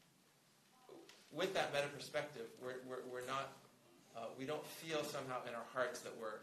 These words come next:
abandoning faith or that we're somehow, uh, that, that, that we're trying to en-, en-,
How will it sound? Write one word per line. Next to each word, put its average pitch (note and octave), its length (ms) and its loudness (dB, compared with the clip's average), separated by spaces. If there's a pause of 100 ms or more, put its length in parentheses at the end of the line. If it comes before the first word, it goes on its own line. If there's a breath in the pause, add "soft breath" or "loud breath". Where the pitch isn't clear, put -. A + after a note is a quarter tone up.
abandoning A#2 720 -2
faith G#2 400 -4
or A#2+ 160 -8
that A2 80 -6
we're A2+ 160 -10
somehow, A2+ 480 -6 (480 loud breath)
uh, G#2 400 -4
that, A#2 240 -4
that, A2 400 -2 (480)
that A2+ 320 -4 (960)
we're B2 160 -2
trying B2 320 0
to A#2+ 80 -6
en-, - 240 -8 (320)
en-, A#2 160 -12